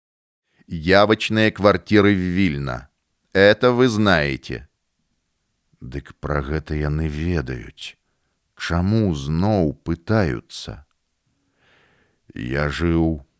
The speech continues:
у розных месцах, але ніводная кватэра не з'яўлялася явачнай.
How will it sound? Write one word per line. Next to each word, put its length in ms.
у 180
розных 460
месцах, 800
але 360
ніводная 720
кватэра 840
не 300
з'яўлялася 960
явачнай. 880